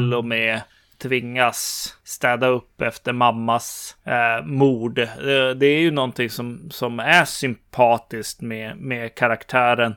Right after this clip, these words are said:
Speaker 2: <laughs> Äv-, eh, ja, även om jag tycker att den är, den, den är ju rolig på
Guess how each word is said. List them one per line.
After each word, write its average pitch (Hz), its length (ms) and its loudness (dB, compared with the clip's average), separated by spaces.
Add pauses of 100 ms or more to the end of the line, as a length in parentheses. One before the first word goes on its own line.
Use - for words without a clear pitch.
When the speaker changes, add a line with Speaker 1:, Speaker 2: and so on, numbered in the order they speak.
Speaker 2:
<laughs> - 200 0 (340)
Äv-, 147 320 -2 (100)
eh, - 380 -12
ja, 120 300 2 (160)
även 135 280 2
om 143 100 0 (300)
jag 139 220 -2
tycker 131 260 2
att 110 120 2
den 120 140 0
är, 120 120 0 (180)
den, 135 280 0
den 135 400 2
är 135 40 2
ju 135 240 2
rolig 127 420 0
på 117 420 -2